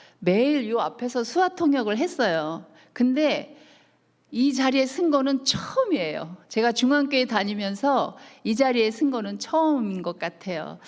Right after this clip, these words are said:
그래서 좀 고민, 막 많이, 실은 집에서 많이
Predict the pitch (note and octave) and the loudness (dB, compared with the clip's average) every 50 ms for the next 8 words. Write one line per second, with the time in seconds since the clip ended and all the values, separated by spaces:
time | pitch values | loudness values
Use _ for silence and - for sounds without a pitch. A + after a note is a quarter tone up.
0 | - - - - - - - - _ - - F#3+ F#3+ - G#3 G3+ G3 F3+ - - | -16 -14 -14 -14 -16 -18 -20 -20 _ -10 -8 -8 -6 -4 -2 -2 -2 -2 -4 -10
1 | - - - - G#3 F#3 - - A#3 B3+ C4 A#3+ G#3+ - - - - F#3 G3 G3 | -16 -12 -8 -8 -8 -4 -2 0 0 2 0 0 -4 -8 -14 -12 -8 -6 -6 -6
2 | - - _ - _ _ - F3+ G#3 A3 A#3+ A3+ G3+ - - _ _ _ - - | -8 -12 _ -20 _ _ -6 -6 -6 -6 -8 -14 -16 -18 -20 _ _ _ -20 -20
3 | - - - - G4 F4+ E4+ D#4+ - - A3 A#3 A3+ C4+ A3+ F#3 E3 E3 F#3+ | -18 -14 -12 -10 -6 -4 -2 -2 0 0 0 0 0 0 0 0 0 0 -2